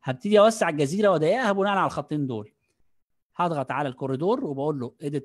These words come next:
targets. لو نفتكر اللينك، طبعًا هنا طبعًا في لينكات عندي كتير جدًا. انا عايز اللينك مين؟ اللينك اللي احنا كنا مسمينه اللي هو ميديان. تفتكروا اللينك الميديان؟ ادي الميديان الرايت، وبقول له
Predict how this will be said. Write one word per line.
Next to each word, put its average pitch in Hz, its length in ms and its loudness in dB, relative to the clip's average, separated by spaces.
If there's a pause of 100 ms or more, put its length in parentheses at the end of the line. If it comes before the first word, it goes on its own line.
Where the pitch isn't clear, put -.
targets. 220 560 -6 (1300)
لو 139 100 -2
نفتكر 226 360 -2
اللينك، 208 300 -2
طبعًا 196 240 2
هنا 190 120 0
طبعًا 190 140 0
في 202 120 -10
لينكات 190 280 -2
عندي 180 220 -4
كتير 165 240 -6
جدًا. 208 320 -4
انا 180 200 -2
عايز 196 220 0
اللينك 196 300 0
مين؟ 202 540 -2
اللينك 180 380 -2
اللي 165 160 -4
احنا 180 180 -4
كنا 190 220 -4
مسمينه 190 800 -2
اللي 156 200 -2
هو 208 460 4 (600)
ميديان. 123 520 2
تفتكروا 151 380 -6
اللينك 175 280 0
الميديان؟ 202 380 2
ادي 180 220 0
الميديان 190 400 0
الرايت، 196 520 0 (580)
وبقول 135 360 2
له 110 120 -4